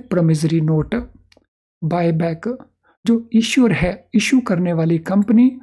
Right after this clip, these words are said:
वो मैच्योरिटी से पहले इसको बायबैक कर सकती है, लेकिन बायबैक करने का मिनिमम लॉक इन कितना है? So possible only after seven days। तो इशू होने के सेवन डेज के within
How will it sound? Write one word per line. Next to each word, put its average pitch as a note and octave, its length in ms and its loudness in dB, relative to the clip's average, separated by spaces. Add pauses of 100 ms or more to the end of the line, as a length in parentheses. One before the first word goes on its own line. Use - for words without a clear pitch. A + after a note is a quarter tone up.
(320)
वो G3 140 2
मैच्योरिटी A3+ 540 0
से A3 180 -2 (120)
पहले E3+ 380 -2 (300)
इसको G#3 300 -2
बायबैक E3 600 -2
कर F3+ 100 -2
सकती E3 480 -6
है, F3+ 200 -4 (220)
लेकिन A3 280 2
बायबैक A#3 460 2
करने F3+ 260 -2
का F3+ 300 -6 (280)
मिनिमम A#3+ 420 6
लॉक F3+ 300 0
इन F3 80 -2
कितना F3+ 380 -6
है? F#3 220 -2 (360)
So F3+ 180 -4 (160)
possible A#3 420 2 (200)
only G#3 360 4
after F3+ 340 -2
seven D#3+ 460 0
days। D#3+ 280 2 (1040)
तो A#3+ 240 -2
इशू A#3+ 280 2
होने E3+ 320 -2
के G#3+ 200 0
सेवन G#3+ 520 2
डेज F3 220 2
के E3+ 160 -2
within F3+ 300 2